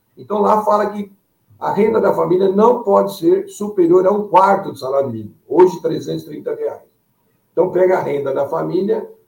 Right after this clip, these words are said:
divide pelo número de pessoas, se for maior que trezentos e trinta, não tem direito ao benefício de prestação continuada. Se for igual ou menor, dá pra buscar. Na Justiça, já dá pra buscar esse benefício com até metade do salário mínimo. A Justiça já concede esse benefício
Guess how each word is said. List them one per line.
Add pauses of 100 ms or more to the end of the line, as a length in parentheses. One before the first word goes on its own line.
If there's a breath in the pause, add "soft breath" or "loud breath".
divide
pelo
número
de
pessoas,
se
for
maior
que
trezentos
e
trinta,
não
tem
direito (340)
ao
benefício
de
prestação
continuada.
Se
for
igual
ou
menor, (140)
dá
pra
buscar. (280)
Na
Justiça,
já
dá
pra
buscar
esse
benefício (600)
com
até
metade
do
salário
mínimo. (540)
A
Justiça
já
concede
esse
benefício